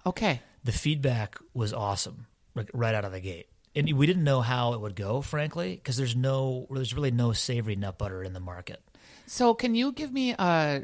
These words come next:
Speaker 1: just walk me through, like, your morning of being at a farmer's market?
Speaker 2: Yeah.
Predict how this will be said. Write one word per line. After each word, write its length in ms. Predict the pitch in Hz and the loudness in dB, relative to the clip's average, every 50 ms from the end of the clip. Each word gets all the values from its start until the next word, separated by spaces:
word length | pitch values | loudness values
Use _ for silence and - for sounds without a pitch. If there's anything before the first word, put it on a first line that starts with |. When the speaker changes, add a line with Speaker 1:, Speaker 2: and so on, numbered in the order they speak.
| - | -6
Speaker 1:
just 180 | - - 185 - | -6 -6 -2 2
walk 220 | 202 180 185 - - | 4 4 2 2 0
me 120 | 233 208 | -4 -4
through, 300 | - - 196 185 175 170 | -4 -2 0 0 0 2
like, 360 | 160 143 135 131 127 - - | 2 2 0 0 -2 -4 -4
your 160 | 151 160 175 | -2 0 0
morning 500 | 180 175 160 151 147 147 143 135 135 135 | 2 2 2 0 0 0 0 -2 -2 -2
of 200 | - - 127 - | -2 -4 -4 -2
being 240 | - 135 135 135 135 | -2 -2 0 0 0
at 100 | 131 127 | 0 0
a 60 | 135 | -2
farmer's 440 | 131 - 135 117 110 107 104 104 - | -2 0 -2 -2 0 -2 -4 -6 -6
market? 380 | - - 101 - - 98 - - _ _ _ - - | -8 -10 -10 -10 -10 -12 -12 -14 _ _ _ 0 2
Speaker 2:
Yeah. 280 | 117 120 117 110 92 | 4 4 4 4 2